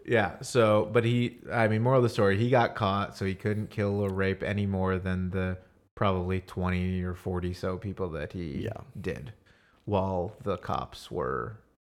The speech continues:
Speaker 1: failing miserably at their job. No, s-, not a lot of serial killers today, by the way.
Speaker 2: Because it's impossible.
Speaker 1: Y-, it's much harder now.
Speaker 2: They catch you after one now. You can't be a serial
Speaker 1: Right.
Speaker 2: killer.
Speaker 1: It's a shame. Well, it's not a shame. <laughs> It's
Speaker 2: <laughs> You know what it is?
Speaker 1: It's a
Speaker 2: It is a
Speaker 1: bad,
Speaker 2: shame, and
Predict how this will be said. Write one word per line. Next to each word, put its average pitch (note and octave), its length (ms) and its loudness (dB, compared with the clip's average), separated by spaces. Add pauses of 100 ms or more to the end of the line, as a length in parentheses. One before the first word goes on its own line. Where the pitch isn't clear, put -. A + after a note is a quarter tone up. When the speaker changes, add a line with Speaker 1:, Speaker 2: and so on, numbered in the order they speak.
(520)
Speaker 1:
failing E2+ 400 -6
miserably F2 380 -8
at - 80 -8
their D#2+ 100 -6
job. B2 240 4 (600)
No, F3+ 80 4
s-, A#3+ 140 -4
not A3 180 4
a D#4 40 2
lot D4+ 140 2
of C4+ 60 0
serial G3 320 0
killers D2+ 320 -6
today, C2+ 220 -4
by C#2+ 160 -2
the C#2+ 80 -4
way. B1+ 260 -6 (300)
Speaker 2:
Because C3+ 200 4
it's A#2 80 2
impossible. G2+ 540 0
Speaker 1:
Y-, - 140 -2
it's C3 200 -4
much E3+ 200 4
harder F#2+ 280 2
now. F2+ 300 -10 (240)
Speaker 2:
They B2+ 100 4
catch D#3+ 200 4
you D#3 80 8
after C#3+ 160 2
one B2 260 4
now. E2+ 200 -4
You G#2+ 120 0
can't B2+ 200 2
be B2+ 80 6
a A2 40 4
serial D3 280 4
Speaker 1:
Right. G#2+ 200 6
Speaker 2:
killer. D2+ 180 -6 (600)
Speaker 1:
It's B2+ 160 -8
a - 40 -6
shame. - 260 -8 (180)
Well, D3+ 280 10
it's B2+ 120 -4
not A#2+ 120 2
a F#2+ 40 -8
shame. - 220 -2 (180)
<laughs> - 200 -8
It's - 420 -4
Speaker 2:
<laughs> - 1400 2
You C#3 80 8
know E3 120 10
what E3 100 10
it B2+ 60 10
is? B2 80 8
Speaker 1:
It's - 60 -4
a - 20 6
Speaker 2:
It C3+ 60 6
is C#3+ 100 12
a - 40 10
Speaker 1:
bad, C#3+ 60 8
Speaker 2:
shame, G#2+ 220 6
and - 20 2